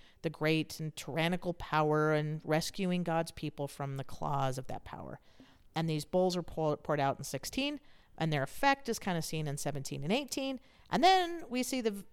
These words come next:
celebration of victory in chapter nineteen, which just leaves us to that old dragon, right? If those beasts are done, then it's just the dragon. And we see a fate, which is so fascinating,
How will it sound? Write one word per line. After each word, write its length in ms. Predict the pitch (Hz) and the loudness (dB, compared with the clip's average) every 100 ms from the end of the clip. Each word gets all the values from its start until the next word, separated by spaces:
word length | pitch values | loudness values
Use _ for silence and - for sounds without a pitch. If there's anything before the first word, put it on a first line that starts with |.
| - | -14
celebration 680 | - - 233 208 208 - 190 | -2 4 4 6 2 2 -2
of 60 | |
victory 380 | 180 190 - 185 | 0 -2 -2 0
in 120 | 175 | 0
chapter 500 | - 151 - 147 147 - - - - | 0 0 0 -4 -4 -8 -20 -20 -6
nineteen, 640 | 196 311 - - 156 143 143 _ - _ - | 0 0 -2 -2 -2 -2 -6 _ -20 _ -12
which 240 | 175 - | -6 -2
just 260 | - - 196 | -2 -2 -2
leaves 240 | 220 247 | -4 -2
us 160 | 175 - | -4 -2
to 120 | 151 | -2
that 220 | 147 135 | -2 -2
old 240 | 156 220 196 | -2 -4 -2
dragon, 560 | 175 165 175 170 175 - - _ - | -2 0 0 -2 -4 -6 -20 _ -6
right? 260 | 160 165 - - | -2 -2 -4 -8
If 140 | 160 | -6
those 200 | - 143 | -4 -6
beasts 320 | - 214 - 160 | -4 -4 -4 -6
are 40 | |
done, 280 | 143 139 139 | -4 -2 -2
then 100 | 135 | -6
it's 80 | 135 | -6
just 220 | - - | -6 -6
the 40 | |
dragon. 500 | 165 147 139 143 139 - - - - - | -2 0 2 0 -4 -8 -18 -20 -18 -6
And 80 | 170 | -2
we 80 | 175 | -2
see 200 | - 277 | -2 -4
a 60 | |
fate, 500 | - - 226 135 - | -4 0 2 0 -4
which 180 | - 170 | -6 -4
is 80 | 156 | -2
so 200 | - 202 | -4 -6
fascinating, 600 | - 175 - 156 131 | -6 -8 -4 -4 -4